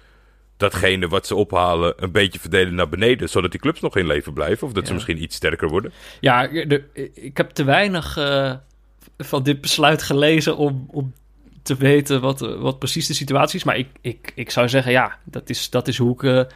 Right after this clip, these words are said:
Speaker 2: hoe ik de ideale
Speaker 1: Ja.
Speaker 2: wereld ook voor me zie.
Speaker 1: <clears throat> Ik had, ik had er een heel ander idee bij. En toen ik zag van dat, eh, dat het juist ging voor de clubs die dan op twee, drie en vier, toen dacht ik van, ja, maar dat is toch een beetje raar.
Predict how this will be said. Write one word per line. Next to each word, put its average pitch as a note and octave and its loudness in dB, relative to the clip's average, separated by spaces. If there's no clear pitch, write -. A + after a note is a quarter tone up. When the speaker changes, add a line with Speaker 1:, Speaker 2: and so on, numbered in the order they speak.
Speaker 2:
hoe - -6
ik C3+ -10
de D#3 -6
ideale C#3 2
Speaker 1:
Ja. C3+ 4
Speaker 2:
wereld C#3 4
ook G3+ 0
voor G#3+ -2
me C#3+ -4
zie. B2 -8
Speaker 1:
<clears throat> - -8
Ik C#3 2
had, D3+ 2
ik D3 -4
had D#3 0
er D#3 0
een D#3 -2
heel D#3+ 4
ander E3+ 0
idee D3 2
bij. A2+ 2
En A2 -2
toen B2 0
ik A#2+ 0
zag - 0
van G2+ 0
dat, G#2+ -4
eh, G2 0
dat F#2+ -4
het F#2+ -10
juist G2 -2
ging G2+ 0
voor - 2
de G#2 4
clubs A2 2
die G#2 -2
dan F#2 2
op E2+ -4
twee, F#2 2
drie F2+ -2
en E2+ -2
vier, B2 -6
toen F2 -12
dacht - -12
ik F2+ -10
van, E2+ -8
ja, E2+ -2
maar D2+ -8
dat F2+ -8
is C3 -10
toch - -4
een D#2 -10
beetje D#2 -6
raar. D2+ -4